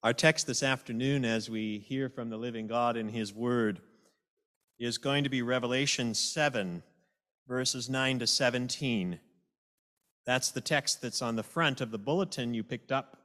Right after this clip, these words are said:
but if you have a Bible, it would be even better if you turned to it, because we are going to be, we'll talk actually quite a lot about all of chapter seven, not just this half of it. So if you have the scriptures in front of you, it'd be better to have it open,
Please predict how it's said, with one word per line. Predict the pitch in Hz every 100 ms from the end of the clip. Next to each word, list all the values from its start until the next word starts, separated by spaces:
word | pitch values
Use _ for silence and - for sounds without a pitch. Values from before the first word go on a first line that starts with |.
| -
but | 123 117 - -
if | 123 123
you | 151
have | 165 165
a | 123
Bible, | 117 151 190 123
it | 123
would | 120 113
be | 127
even | 123 113
better | 110 143 123
if | 113 110
you | 117
turned | 104 143 135 127 113 -
to | 175 156
it, | 110 - - _ _ _ _
because | 113 - 135
we | 123 131
are | 170
going | 202 156
to | 139
be, | 131 127 - -
we'll | 139 151
talk | 147 185 180
actually | 160 151 - 143
quite | 127 156 135
a |
lot | 135 147 127
about | 120 127 127 - - _ _
all | 156 196 190
of | 135
chapter | - 120 - -
seven, | - 131 98 95 92 _ _
not | 131 131 127
just | 151 131 -
this | 131 120 - - - -
half | 147 -
of | 98
it. | 95 92 _ _ _
So | - 135 123
if | 135 156
you | 131
have | 120 113
the | 107
scriptures | - 123 - 127 117
in | 107
front | 104 131 117
of | 110
you, | 110
it'd | 101
be | 101
better | 120 120
to | 110
have | 101 113 107
it |
open, | 104 107 - 139